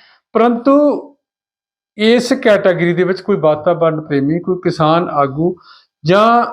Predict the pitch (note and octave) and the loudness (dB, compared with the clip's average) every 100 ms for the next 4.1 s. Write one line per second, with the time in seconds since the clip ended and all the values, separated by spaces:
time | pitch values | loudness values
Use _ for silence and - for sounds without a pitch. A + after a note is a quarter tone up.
0 | - - _ _ _ _ _ D3+ E3+ A#3 | -12 -20 _ _ _ _ _ -4 2 2
1 | A#3+ G3+ G3+ A3 G#3 G3+ G3 G3+ G#3 G#3+ | 2 2 0 0 0 0 -2 -2 -2 -2
2 | G3 F3 F3 G3+ F3 E3+ - F#3 F#3 F#3 | -2 -2 0 -2 -2 -4 -2 -2 -2 -4
3 | D#3+ E3 D#3 F3 E3+ D#3 E3 D#3+ E3 E3 | -4 -2 2 2 2 0 -2 -2 -2 -4